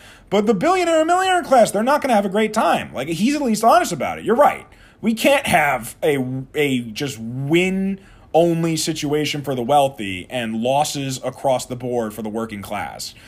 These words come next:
The race to the bottom mentality, it isn't even just in labor, it's also in our democracy. Look at the way China has, uh, caused the N B A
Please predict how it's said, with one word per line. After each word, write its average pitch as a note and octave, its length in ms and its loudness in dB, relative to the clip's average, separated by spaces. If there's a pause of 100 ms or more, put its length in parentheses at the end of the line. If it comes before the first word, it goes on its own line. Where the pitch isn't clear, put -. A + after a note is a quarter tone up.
(260)
The D3+ 100 -2
race G3+ 260 4
to - 60 -8
the G#3 100 2
bottom D#3+ 360 4
mentality, D3+ 680 0
it E3+ 60 -10
isn't E4 240 0
even A3+ 260 0
just D3+ 240 -4
in B2 160 -6
labor, C#3+ 460 0 (220)
it's - 140 0
also G#4 260 2
in E4 100 2
our E4 100 4
democracy. E4+ 680 -2 (280)
Look D4+ 160 -2
at G#4 100 0
the G4 60 2
way D4 200 2
China G#3+ 680 0 (100)
has, D#3+ 680 0
uh, D3 380 0
caused F#3 360 2
the D3+ 140 -2
N F3 160 -2
B D3+ 200 0
A C#2+ 340 0